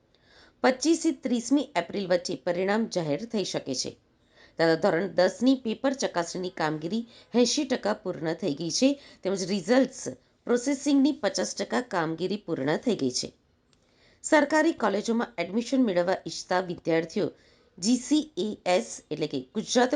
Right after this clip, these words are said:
કોમન એડમિશન સર્વિસીસ પોર્ટલ ઉપર આજે પહેલી એપ્રિલથી રજિસ્ટ્રેશન કરાવવું પડશે. માર્ચમાં બોર્ડની પરીક્ષા પૂર્ણ થતાં ઉત્તર વયની તાત્કાલિક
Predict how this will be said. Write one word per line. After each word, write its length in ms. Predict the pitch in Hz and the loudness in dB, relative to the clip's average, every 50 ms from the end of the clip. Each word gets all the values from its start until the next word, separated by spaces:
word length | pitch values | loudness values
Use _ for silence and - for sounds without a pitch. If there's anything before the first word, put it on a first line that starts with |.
| 277 | -2
કોમન 380 | - 196 175 165 170 175 185 - - | 0 0 0 2 0 -2 -4 -4 -4
એડમિશન 420 | - 175 180 196 240 247 247 269 277 | -4 -4 -2 -2 -2 -2 0 0 -2
સર્વિસીસ 640 | 269 - 208 180 160 156 185 180 - 220 226 220 - - - - | 0 0 -2 -2 -2 -4 -8 -6 -4 -6 -6 -6 -6 -10 -8 -2
પોર્ટલ 380 | - 165 143 - 165 160 - - | 0 0 0 0 -2 -4 -4 -6
ઉપર 280 | - 180 - 202 190 151 135 - - - - - - | -10 -4 0 0 0 0 0 -6 -12 -20 -20 -10 -4
આજે 220 | - - - 165 | -4 -2 -2 -2
પહેલી 480 | 170 - - 226 220 202 233 262 262 - - | -4 0 0 0 2 4 4 2 2 2 -4
એપ્રિલથી 380 | 160 - 156 151 147 147 214 | -4 -2 -2 -2 -2 -2 -4
રજિસ્ટ્રેશન 680 | 208 196 170 143 180 180 - - 135 - - 151 160 220 | -4 -4 -4 -4 -4 -6 -4 -6 -6 -4 -2 -2 -2 -2
કરાવવું 380 | 226 - 208 165 151 143 131 - | -2 0 2 2 2 2 0 -2
પડશે. 320 | 120 120 - - - - _ _ _ _ _ _ _ _ _ _ _ _ _ _ _ - | -8 -8 -8 -10 -10 -12 _ _ _ _ _ _ _ _ _ _ _ _ _ _ _ 0
માર્ચમાં 500 | 214 233 240 247 240 - 262 311 311 233 | 4 4 4 4 2 0 0 0 0 2
બોર્ડની 300 | 208 202 180 175 185 226 | 2 2 2 2 0 -4
પરીક્ષા 420 | 226 - 190 185 - - - 196 190 | -2 -2 -4 -6 -4 -4 -4 -4 -4
પૂર્ણ 340 | - - 175 160 165 170 | -4 -4 -6 -4 -2 -4
થતાં 480 | 165 165 214 175 - 208 180 170 - - - - _ - | -4 -4 -6 -4 0 0 0 0 -2 -6 -20 -16 _ -6
ઉત્તર 300 | 233 233 - - 311 285 | -6 -4 0 2 2 2
વયની 360 | 240 220 208 208 208 226 247 | 4 2 2 2 2 2 0
તાત્કાલિક 540 | 247 - 185 165 - - 180 175 196 220 - | 0 0 -2 -2 0 -2 -4 -2 -2 -4 -8